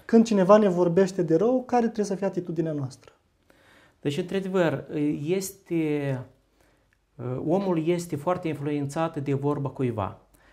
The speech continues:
Speaker 2: Și anume, dacă el este leste încrezător, atunci dă crezerea cuvintelor. Și cu părere de rău, omul este înclinat ca să creadă mai mult cuvintele care le spun,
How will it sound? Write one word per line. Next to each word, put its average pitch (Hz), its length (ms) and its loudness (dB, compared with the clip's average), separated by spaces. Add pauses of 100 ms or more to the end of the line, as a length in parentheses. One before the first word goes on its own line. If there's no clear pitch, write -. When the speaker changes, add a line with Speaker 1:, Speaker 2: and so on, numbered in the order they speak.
(100)
Speaker 2:
Și - 160 -6
anume, 175 340 -2
dacă 147 240 -2
el 165 180 0
este 160 240 0
leste 160 280 -2
încrezător, 135 840 -2 (500)
atunci 196 280 -6
dă 196 120 -2
crezerea 180 500 -2
cuvintelor. 127 480 -2
Și - 140 -12
cu - 60 -18
părere 196 320 -2
de 160 140 0
rău, 135 360 -2 (480)
omul 170 300 -2
este 170 220 0
înclinat 160 480 -4
ca 151 160 -2
să 151 240 -8 (1000)
creadă 180 360 -2
mai 147 120 -4
mult 170 200 -2
cuvintele 151 380 -4
care 143 160 -4
le 143 60 -2
spun, 147 280 -6